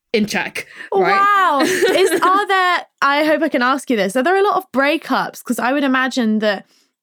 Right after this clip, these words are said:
Speaker 2: there's a lot of, um, people who maybe agree to date you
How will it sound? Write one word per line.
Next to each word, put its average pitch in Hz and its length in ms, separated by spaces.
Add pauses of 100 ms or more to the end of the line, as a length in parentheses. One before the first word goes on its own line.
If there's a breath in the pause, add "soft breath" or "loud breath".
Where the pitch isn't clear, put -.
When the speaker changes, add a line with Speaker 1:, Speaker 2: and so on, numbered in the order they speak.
Speaker 2:
there's 233 180
a 247 80
lot 247 280
of, 226 200
um, 214 500 (720)
people 247 380
who 220 160
maybe 220 500 (420)
agree 269 520
to 262 100
date 262 280
you 254 600